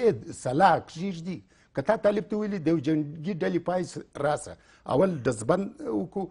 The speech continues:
بل په هر ځای کې چې یې خپل بیرغ دې پورته کړه، ته په ما غرض مه کوه، زه په تا لارې به سره خلاصې کړو، اه، اه، وژنې به یو د بله نه سره کوو، اه، وروسته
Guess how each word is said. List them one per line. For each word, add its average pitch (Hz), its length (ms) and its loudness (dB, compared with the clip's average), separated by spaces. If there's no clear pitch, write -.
بل 208 120 6
په 185 200 0
هر 214 60 6
ځای 175 220 2
کې - 120 -6
چې - 140 -6
یې 165 140 4
خپل - 220 -4
بیرغ 156 320 0
دې 143 100 -6
پورته 175 300 -6
کړه، 165 180 -2
ته 202 80 0
په 170 120 -2
ما 185 160 -4
غرض 170 300 -4
مه 160 80 -4
کوه، 156 180 -4
زه 143 140 -10
په 147 140 -10
تا 190 260 -6
لارې 175 260 2
به 156 120 0
سره 147 240 -2
خلاصې 185 480 0
کړو، 180 120 0
اه، 156 60 -2
اه، 143 640 -2
وژنې 139 340 -2
به 156 140 4
یو 185 100 2
د 156 80 2
بله 175 240 2
نه 180 100 -2
سره 180 240 -4
کوو، 175 280 0
اه، - 1000 -2
وروسته 151 480 4